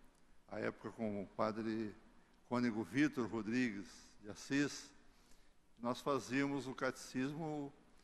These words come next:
no, onde hoje é o Asilo São Vicente de Paulo. À esquerda, nosso querido Lar de Fátima. Naquela idealização de mil novecentos e trinta e seis,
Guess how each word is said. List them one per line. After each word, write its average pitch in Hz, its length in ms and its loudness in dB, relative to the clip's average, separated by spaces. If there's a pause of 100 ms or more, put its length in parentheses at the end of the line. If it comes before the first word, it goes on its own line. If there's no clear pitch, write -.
(280)
no, 123 800 4 (540)
onde 113 260 0
hoje 120 320 4
é 120 140 6
o 120 240 4
Asilo 113 380 0
São 120 200 -2
Vicente 117 340 -4
de - 80 -16
Paulo. 85 300 -2 (3000)
À 170 60 0
esquerda, 147 640 4 (800)
nosso 113 300 2
querido 120 420 2
Lar 120 240 6
de 117 80 -4
Fátima. 95 460 -2 (1300)
Naquela 160 560 4
idealização 123 800 4
de 107 140 0
mil 123 160 6
novecentos 110 500 0
e 95 40 -12
trinta 104 280 -4
e 92 80 -6
seis, 131 640 0